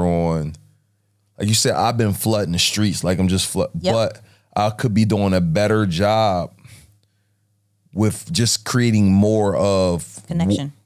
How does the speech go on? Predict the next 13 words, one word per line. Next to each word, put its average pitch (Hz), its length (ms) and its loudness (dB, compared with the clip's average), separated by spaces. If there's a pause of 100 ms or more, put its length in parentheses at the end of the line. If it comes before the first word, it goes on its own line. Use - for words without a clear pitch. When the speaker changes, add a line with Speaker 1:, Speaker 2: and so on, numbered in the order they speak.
Speaker 1:
connection 110 580 0 (140)
and 92 100 2
Speaker 2:
Mm-hmm. 95 60 0
Speaker 1:
what, 98 260 0 (1200)
like, 127 200 -2
I, - 60 0 (340)
I'm 147 140 2
a 143 40 2
marketer, 101 600 -2
like, 87 220 0
f-, - 200 -12
Speaker 2:
Absolutely. 220 360 -2
Speaker 1:
you 104 40 0